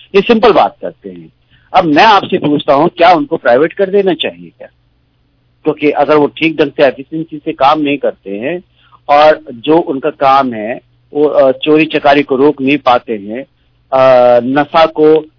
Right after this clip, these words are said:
अ, दिल्ली के अंदर इंटर होने से रोक नहीं पाते हैं, अ, ठेले से लेकर हर एक चीज में वो रिश्वत मांगते हैं,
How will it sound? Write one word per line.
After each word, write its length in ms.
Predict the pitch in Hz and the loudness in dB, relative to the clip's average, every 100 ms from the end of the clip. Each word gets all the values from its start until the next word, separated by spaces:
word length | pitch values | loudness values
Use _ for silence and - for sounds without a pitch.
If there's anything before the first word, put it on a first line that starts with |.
| _ - | _ -6
अ, 80 | |
दिल्ली 320 | 127 135 151 160 | -4 -4 -2 -2
के 160 | 156 | 2
अंदर 420 | 147 139 143 147 - | 2 2 2 0 -2
इंटर 260 | 139 135 147 | -6 -2 0
होने 260 | 143 139 135 | 0 -2 -2
से 140 | 143 123 | -4 -6
रोक 520 | - 113 147 139 131 | -8 -2 0 0 -2
नहीं 200 | 123 120 | -8 -8
पाते 500 | 107 104 - 101 95 | -4 -4 -6 -14 -16
हैं, 280 | 104 120 151 _ _ _ _ - | -14 -14 -16 _ _ _ _ -2
अ, 300 | 139 139 135 | 2 4 2
ठेले 440 | - 156 160 165 | 0 -2 0 0
से 180 | 160 160 | 0 -2
लेकर 440 | 143 147 143 147 | 0 0 2 2
हर 200 | 139 131 | 2 0
एक 100 | 160 | -2
चीज 280 | 160 151 143 | -2 -4 -4
में 320 | 135 139 139 | -4 -2 -2
वो 260 | 139 131 127 | -2 -2 0
रिश्वत 380 | 127 135 165 160 | -2 -2 -2 -2
मांगते 440 | 123 110 104 - 104 | -4 -4 -6 -12 -14
हैं, 380 | 101 113 135 | -10 -10 -10